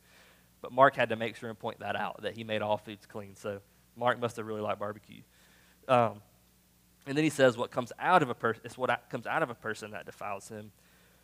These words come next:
For from within, out of people's hearts come evil thoughts, sexual immoralities, thefts, murders, adulteries, greed,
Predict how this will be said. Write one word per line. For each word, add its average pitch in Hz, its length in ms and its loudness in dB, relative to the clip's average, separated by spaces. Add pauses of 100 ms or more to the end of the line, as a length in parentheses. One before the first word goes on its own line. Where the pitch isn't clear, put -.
(140)
For 135 120 -10
from 120 220 -6
within, 151 720 0 (720)
out 135 180 2
of 147 80 -2
people's 151 280 -8
hearts - 380 -2
come 107 280 -16
evil 139 260 -8
thoughts, 104 380 -8
sexual 127 480 -8
immoralities, 104 720 -8
thefts, 135 440 -2
murders, 110 560 -8
adulteries, 120 760 -12 (400)
greed, 135 360 -6